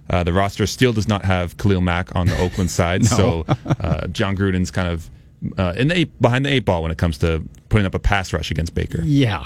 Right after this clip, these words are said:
Speaker 2: he really is. Uh, and you can vote at T S N Four Downs on Twitter right there. But fantasy football question time. Use the hashtag Ask Andy and tweet me at Andy M C eighty-one. Shawnee, we got a few questions.
Speaker 1: We do have a few questions. Uh, the first one comes from B G.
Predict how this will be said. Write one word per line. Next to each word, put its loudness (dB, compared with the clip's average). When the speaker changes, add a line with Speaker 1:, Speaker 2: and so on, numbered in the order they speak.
Speaker 2:
he 2
really 0
is. -6
Uh, 2
and 4
you 2
can 4
vote 2
at 2
T 4
S 0
N 2
Four 2
Downs 2
on 2
Twitter 2
right 0
there. 2
But 2
fantasy 2
football 0
question 0
time. 2
Use 4
the -2
hashtag 2
Ask 0
Andy 2
and 2
tweet 0
me 4
at 0
Andy 2
M 2
C 0
eighty-one. 2
Shawnee, 0
we 0
got 0
a -6
few -2
questions. -2
Speaker 1:
We 0
do 2
have -4
a -4
few -2
questions. -2
Uh, 2
the -4
first 0
one 0
comes -2
from 2
B 0
G. -4